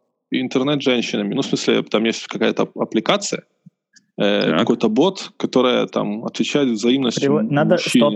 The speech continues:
Speaker 3: стоп, стоп, на
Speaker 1: словесно.
Speaker 3: секунду. Надо, я буду, знаете, как вставки. Аппликация — это приложение.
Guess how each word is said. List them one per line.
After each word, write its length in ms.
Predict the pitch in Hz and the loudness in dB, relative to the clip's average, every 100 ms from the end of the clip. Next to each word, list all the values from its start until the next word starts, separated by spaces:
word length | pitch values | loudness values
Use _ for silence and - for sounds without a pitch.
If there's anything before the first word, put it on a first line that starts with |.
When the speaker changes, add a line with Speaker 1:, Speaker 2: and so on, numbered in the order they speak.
| 107 | -2
Speaker 3:
стоп, 20 | |
стоп, 240 | - 147 120 | -4 -2 2
на 60 | 135 | 2
Speaker 1:
словесно. 300 | 120 113 131 | 4 2 2
Speaker 3:
секунду. 220 | 120 120 | 0 2
Надо, 220 | 151 156 | 2 2
я 160 | 139 143 | 2 2
буду, 240 | 165 147 | 2 2
знаете, 260 | 139 185 - | 0 0 -2
как 160 | 139 - | -6 -6
вставки. 460 | - - 120 - | -4 -2 -2 -4
Аппликация — 760 | - 135 135 131 160 202 - 135 | -4 -2 0 0 -2 -2 0 -2
это 160 | - | -2
приложение. 840 | - - 135 135 131 117 113 104 | -4 -2 0 2 2 0 -2 -4